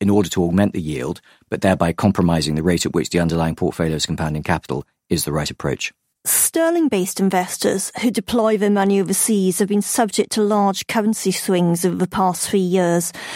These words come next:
Speaker 2: Um, what effect has this had on Trojan Global Income's returns and dividend payments? And, um, have you done anything about it?
Speaker 1: So there is a sterling effect, of course. This is a global portfolio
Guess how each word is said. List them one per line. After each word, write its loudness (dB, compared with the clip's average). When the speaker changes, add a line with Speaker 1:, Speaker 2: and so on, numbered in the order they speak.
Speaker 2:
Um, 2
what 2
effect -2
has 0
this 0
had 2
on 4
Trojan 0
Global 2
Income's 2
returns 2
and 2
dividend 0
payments? 2
And, 2
um, 0
have 0
you 2
done 0
anything 2
about 0
it? 0
Speaker 1:
So 2
there 4
is 2
a 0
sterling 4
effect, 0
of -2
course. 0
This -4
is 0
a 2
global 0
portfolio -2